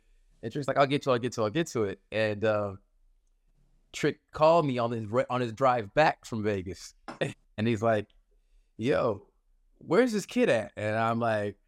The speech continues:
I said, "Finally, you finally listened to it." I was like, <laughs> he's right here, whatever. He's like, "Yo, let's do a deal at Def Jam." And I said, "A-, amazing." And I was like, "Okay, this is, this is finally working out." So I called Frank, got him a record deal.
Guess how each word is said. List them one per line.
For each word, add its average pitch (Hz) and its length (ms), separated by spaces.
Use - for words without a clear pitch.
I 123 100
said, 120 220
"Finally, 185 600
you 123 100
finally 190 400
listened 165 240
to 143 60
it." 139 40
I 139 40
was 135 100
like, 143 260
<laughs> - 240
he's 147 180
right 170 240
here, 175 300
whatever. 151 220
He's 139 120
like, 123 140
"Yo, 139 80
let's 135 200
do 147 160
a 147 40
deal 151 300
at 135 100
Def 170 220
Jam." 101 300
And 107 120
I 113 100
said, 113 220
"A-, 110 120
amazing." 131 720
And 113 100
I 131 160
was 120 80
like, 120 140
"Okay, 117 260
this 110 220
is, 107 100
this 117 200
is 117 120
finally 135 360
working 123 300
out." 120 180
So 110 80
I 110 140
called 127 260
Frank, 123 380
got 117 180
him 123 100
a - 20
record 120 340
deal. 110 380